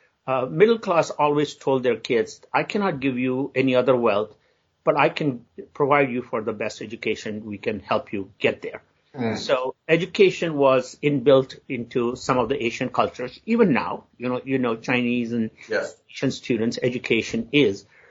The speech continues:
Speaker 1: Most of our students are not all round like Americans. So there is a better, there are, both sides have plus and minuses, you know, so education was very important.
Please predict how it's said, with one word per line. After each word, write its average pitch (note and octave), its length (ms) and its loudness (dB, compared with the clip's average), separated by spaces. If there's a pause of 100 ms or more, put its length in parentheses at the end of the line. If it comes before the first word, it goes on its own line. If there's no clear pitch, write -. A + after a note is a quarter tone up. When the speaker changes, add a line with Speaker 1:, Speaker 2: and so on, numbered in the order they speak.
(380)
Speaker 1:
Most A3+ 280 8
of G#3+ 160 4
our F3+ 80 6
students D3+ 460 0
are C3+ 80 2
not C#3 280 2
all C#3 220 4
round B2 320 -2
like B2 200 -2
Americans. C#3+ 420 -2
So - 80 -8
there D#3+ 120 -2
is F#3+ 80 -2
a G3 60 4
better, A#3 420 -4 (140)
there F#3 300 2
are, F#3 120 0
both B3 380 0
sides F#3 320 2
have - 160 6
plus C3+ 280 2
and A2+ 100 -4
minuses, F2 640 -14
you C3 80 -6
know, C3+ 140 -2
so D3+ 220 -6
education E3 540 -4
was C#3 160 2
very C#3 220 2
important. G#2 640 -6